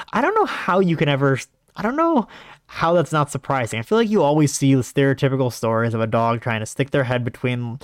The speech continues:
something and then can't get it out. And it's just like, I don't even know how they get in this position in the first place. Like, the dog always has, I feel like dogs are just known for getting their head stuck in the, uh, in between things. And I just, I don't know. I don't know how it happens. It's just as, just as bad as cats being known for having,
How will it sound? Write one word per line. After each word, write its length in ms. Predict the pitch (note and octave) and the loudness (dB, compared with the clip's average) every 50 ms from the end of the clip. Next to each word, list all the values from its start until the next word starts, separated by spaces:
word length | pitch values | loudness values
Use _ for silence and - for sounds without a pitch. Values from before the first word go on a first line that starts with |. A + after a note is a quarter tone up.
| - - - - - | -16 -20 -20 -18 -8
something 420 | - - C3+ A#2+ A#2+ C3 B2+ A#2+ | -2 -2 -2 0 0 0 0 0
and 80 | A#2 A#2 | 0 0
then 100 | A#2 A#2 | -2 -2
can't 260 | - - D3 C#3 C#3 - | -2 -2 -2 -2 0 0
get 100 | D3 C#3 | 0 0
it 100 | B2+ A#2 | 0 0
out. 280 | A2 G#2+ A2 G#2+ - | 0 -2 -2 -2 -4
And 80 | G#2+ A#2+ | -6 -8
it's 80 | C3 | -6
just 180 | - C#3 C3 - | -4 -4 -2 0
like, 220 | D#3 C#3+ C#3 C#3+ - - - - - - _ - | 0 0 0 -2 -8 -20 -20 -20 -20 -20 _ -4
I 40 | |
don't 160 | - D4 F4+ G4 | -2 0 2 2
even 100 | G#4+ E4 | 2 2
know 60 | C4 | 2
how 80 | D4 | 2
they 80 | G4 C#4 | 0 0
get 120 | A3 A#3+ | 0 0
in 60 | A#3+ A3+ | 0 0
this 100 | A3+ G#3 | -2 -2
position 380 | - G#3 G3 G#3 G3 - G#3+ | 0 0 0 0 0 0 0
in 80 | G3+ F#3 | 0 0
the 80 | E3 | 0
first 320 | D3 - F3+ F3+ E3 - - | 0 0 0 0 0 -2 -2
place. 240 | - A#2+ A2 A2 - | -2 -2 -2 -2 -4
Like, 120 | B2+ C#3+ | -4 -2
the 60 | D3 | 0
dog 240 | C#3 F3 F#3 G3+ G3 - | 0 2 2 0 0 0
always 320 | - C#3 D3+ E3 E3 E3 - | 0 2 4 4 4 4 2
has, 320 | - E3 D#3+ D3+ C3+ - - - - - - - | 2 2 2 2 0 -4 -8 -20 -20 -16 -12 -12
I 140 | D3 - | -12 -4
feel 120 | - - B3+ | 0 0 2
like 120 | B3+ F3+ | 2 2
dogs 320 | D3 D#3+ D3 D#3 E3 D3+ D3+ | 2 2 2 2 2 2 2
are 60 | D3+ | 2
just 160 | D3 C3 C3 | 2 0 0
known 240 | C3 B2+ B2+ C3+ C3 | 0 2 2 2 0
for 140 | B2+ C3+ A#2+ | 0 -2 -2
getting 160 | B2 C3 C3 | 0 0 0
their 140 | B2+ B2 A#2+ | 0 0 0
head 200 | B2+ B2+ B2 B2 | -2 -2 -4 -4
stuck 300 | - - A#2 - - C#3+ | -4 -4 -4 -2 0 0
in 140 | C3+ C3 | 0 0
the, 220 | C3 B2+ B2 A#2+ A#2 | 0 -2 0 0 0
uh, 200 | A2+ A2+ B2 A2+ - - - - - | 0 0 0 -2 -4 -8 -14 -10 -6
in 320 | G3+ F#3+ - - D3+ C#3+ | -4 -4 -4 -2 -2 -2
between 340 | C#3 C3+ - C#3+ C#3 C3+ C3+ | -2 0 0 0 0 0 -2
things. 300 | - - A#2+ A#2 A#2+ A#2+ | -2 -2 -2 -2 -2 -2
And 120 | C3 A#2+ | -2 -2
I 80 | A#2+ D3+ | -2 -4
just, 240 | - G3 F#3+ - - - | -6 -8 -10 -10 -10 -8
I 80 | G3+ | -4
don't 140 | A#3 C#4+ F4 | -2 0 2
know. 120 | F#4+ B3+ C#3+ - | 2 0 0 0
I 60 | - | -2
don't 140 | F#3 G#3 A3 | 0 0 2
know 60 | A3 | 2
how 120 | G3+ G3+ G#3 | 2 2 2
it 80 | G3+ | 0
happens. 320 | F3+ G3+ G#3+ - - C3+ C#3+ | 0 0 -2 0 0 0 0
It's 80 | D3 | 0
just 160 | E3 G#3 G#3 A3 | 0 0 2 2
as, 240 | A#3+ A3+ F#3+ F#3 | 2 2 2 2
just 140 | G#3 A#3 A#3+ | 0 2 2
as 100 | C4+ A#3 | 2 2
bad 160 | - A#3+ A3+ | 2 2 2
as 100 | G#3+ F#3+ | 0 0
cats 320 | - - - F#3 G3 F#3+ E3 | -2 -4 -4 -2 -2 -2 0
being 300 | D#3 D#3+ D#3 D3+ D3+ D3+ | 0 0 0 0 0 0
known 240 | D3+ D3+ D#3 D#3 C#3+ | 2 2 2 0 0
for 140 | - D#3 | 0 0
having, 400 | C#3+ D3+ D3+ D3+ D3+ C#3+ D3 C#3+ | 2 2 0 0 0 0 -2 -2